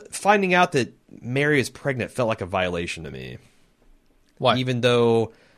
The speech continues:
Speaker 1: he said, "Well, it just fell out of her purse and the Rangers
Speaker 2: Oh,
Speaker 1: found
Speaker 2: yeah.
Speaker 1: it." I do believe him.
Speaker 2: You think he went digging more than
Speaker 1: Kinda.
Speaker 2: "Oops, it just fell out."
Speaker 1: I think he was looking for a pretext to start this shit with Matt.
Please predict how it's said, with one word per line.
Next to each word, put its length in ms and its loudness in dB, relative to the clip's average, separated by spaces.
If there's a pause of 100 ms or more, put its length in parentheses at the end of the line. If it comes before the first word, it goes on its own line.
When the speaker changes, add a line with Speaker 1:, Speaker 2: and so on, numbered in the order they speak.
(300)
Speaker 1:
he 260 -4
said, 320 4
"Well, 420 6
it 60 0
just 220 -6
fell 160 2
out 140 2
of 60 -4
her 80 -2
purse 440 -2
and 300 -8
the 240 -4
Rangers 440 6
Speaker 2:
Oh, 60 -2
Speaker 1:
found 180 -2
Speaker 2:
yeah. 140 -4
Speaker 1:
it." 200 -8
I 120 0
do 240 -4
believe 340 -2
him. 260 -2
Speaker 2:
You 80 -4
think 200 -2
he 80 2
went 220 -4
digging 400 -4 (220)
more 340 0
than 320 -6
Speaker 1:
Kinda. 680 -8 (280)
Speaker 2:
"Oops, 180 -8
it 80 -4
just 220 -8
fell 240 -4
out." 300 -4 (400)
Speaker 1:
I 40 -10
think 300 -4
he 120 -4
was 160 -4
looking 280 -2
for 160 -2
a 40 0
pretext 520 -6
to 80 -8
start 260 -4
this 120 -8
shit 260 -8
with 180 -12
Matt. 300 -12